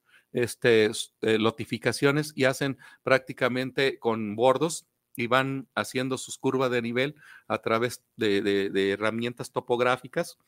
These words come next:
y van haciendo sus, sus camas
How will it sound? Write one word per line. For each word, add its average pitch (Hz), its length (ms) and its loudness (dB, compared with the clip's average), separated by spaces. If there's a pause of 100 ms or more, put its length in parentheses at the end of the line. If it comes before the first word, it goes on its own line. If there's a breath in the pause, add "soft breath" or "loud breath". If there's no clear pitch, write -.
(360 loud breath)
y 151 320 -2 (180)
van 139 400 4
haciendo 131 400 0
sus, 117 280 -2
sus - 380 -8
camas 135 460 4